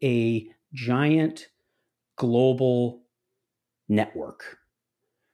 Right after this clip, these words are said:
where there's compute available at these points, points of presence, P O Ps, or pops, that have the compute in them and then control all the networking in between them.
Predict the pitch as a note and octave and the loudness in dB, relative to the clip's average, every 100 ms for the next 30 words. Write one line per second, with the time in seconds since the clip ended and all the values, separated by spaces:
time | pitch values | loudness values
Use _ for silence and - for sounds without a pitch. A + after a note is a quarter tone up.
0 | _ _ G#2 A2 A2 A2 A2 A#2 D#3 - | _ _ 0 2 4 2 4 2 2 -2
1 | C#3+ C3 - A#3 B3 D#3 C3+ C3 C#3+ B2 | -6 -6 0 0 2 0 0 2 2 2
2 | A#2 G#2+ - A#2 D3+ - B2+ B2+ B2 A#2+ | 0 -4 -2 -2 -2 -4 -4 0 0 -2
3 | - - _ _ _ _ _ _ - F#3 | -10 -20 _ _ _ _ _ _ -2 0
4 | G2+ G2+ - - - _ _ _ A#2+ A#2+ | 0 -4 -12 -20 -20 _ _ _ -8 -6
5 | G#2 D#3+ G#2+ G#2+ - - - G3+ C#3+ - | -2 0 0 -4 -4 -4 -2 -2 -2 -6
6 | - _ _ _ _ _ G#3+ G3+ F2+ - | -16 _ _ _ _ _ 0 0 -6 -10
7 | - - _ - _ _ _ _ C3+ B2+ | -16 -20 _ -20 _ _ _ _ 2 2
8 | C3+ - _ - F#3 G3+ - G#3+ - A#3+ | 0 -4 _ -2 0 0 0 0 2 2
9 | C3+ G#2 G2+ G#2+ B2 A#2+ B2+ - C3 - | 2 0 0 0 2 2 2 0 -4 0
10 | F#3 G3 G3+ D#3+ D3 C3 D#3 C#3 C#3+ B2 | 2 4 4 2 0 0 -2 -4 0 -2
11 | A#2+ - A2+ G#2 - G#2 F2+ - | -2 -2 -2 -4 -4 -4 -4 -8